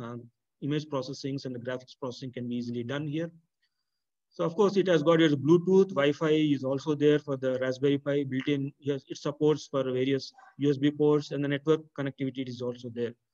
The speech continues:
And of course, the camera, uh, computer vision, uh, to do computer vision processing also is there here. So whereas coming to the Arduino Uno, there's the latest versions, uh, uh, R V three.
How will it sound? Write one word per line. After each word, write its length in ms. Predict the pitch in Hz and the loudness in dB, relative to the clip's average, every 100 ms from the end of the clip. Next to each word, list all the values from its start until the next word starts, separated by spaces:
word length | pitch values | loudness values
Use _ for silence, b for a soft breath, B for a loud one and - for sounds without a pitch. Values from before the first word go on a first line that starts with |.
| _ _ _ - | _ _ _ -10
And 260 | 240 214 | -4 0
of 120 | 196 202 | 0 2
course, 180 | 185 | 2
the 400 | 165 160 151 147 147 | 4 4 4 2 0
camera, 440 | 147 147 151 151 147 _ 151 | -2 2 2 0 -4 _ -8
uh, 80 | 131 | -4
computer 440 | 139 139 147 131 | -4 -2 -2 -2
vision, 440 | 127 131 135 127 127 _ _ 143 | -6 -4 -6 -8 -12 _ _ -14
uh, 180 | 120 120 | -14 -10
to 100 | 135 | -8
do 100 | 127 127 | -6 -6
computer 320 | 127 131 127 | -6 -6 -6
vision 220 | 123 123 | -8 -8
processing 440 | 127 117 - 123 | -10 -10 -12 -12
also 300 | 113 117 - | -10 -10 -12
is 160 | 117 104 | -14 -14
there 140 | 110 104 _ | -14 -14 _
here. 100 | - _ _ _ _ _ _ _ _ _ _ _ _ _ _ _ _ _ _ _ | -20 _ _ _ _ _ _ _ _ _ _ _ _ _ _ _ _ _ _ _
So 340 | _ 147 147 151 | _ 2 4 4
whereas 360 | 143 165 175 | 4 4 4
coming 280 | 175 170 196 | 2 2 4
to 100 | 196 | 2
the 100 | 196 | 4
Arduino 440 | 170 165 185 190 165 | 4 4 4 4 4
Uno, 400 | 170 185 190 190 _ | 4 4 0 -4 _
there's 180 | 143 135 | -4 -2
the 100 | 143 | 0
latest 340 | 139 147 165 170 | 0 0 0 0
versions, 420 | 165 170 185 175 | -2 -2 -8 -6
uh, 340 | 139 135 131 127 - _ | -4 -2 -4 -10 -20 _
uh, 240 | 135 127 123 147 | -12 -10 -10 -6
R 160 | 139 | -4
V 440 | 135 143 139 143 139 _ _ 143 | 0 2 2 0 -6 _ _ -4
three. 280 | 180 190 | -2 -2